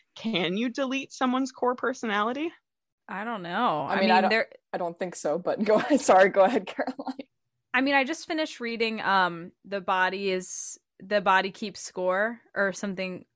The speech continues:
Speaker 2: like that. Um, and it was about how trauma can affect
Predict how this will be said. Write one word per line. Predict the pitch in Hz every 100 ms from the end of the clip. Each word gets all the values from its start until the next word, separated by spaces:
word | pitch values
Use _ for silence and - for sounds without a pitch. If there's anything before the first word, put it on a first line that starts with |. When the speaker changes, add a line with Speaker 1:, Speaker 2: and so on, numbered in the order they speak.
| -
Speaker 2:
like | 185 180
that. | 185 180 196 -
Um, | 180 175
and | 190
it | 196
was | 185 185
about | 190 180
how | - 190 175 175 165 _ -
trauma | - 202 185 190 202 208 208
can | 208
affect | 190 - 185 175 - -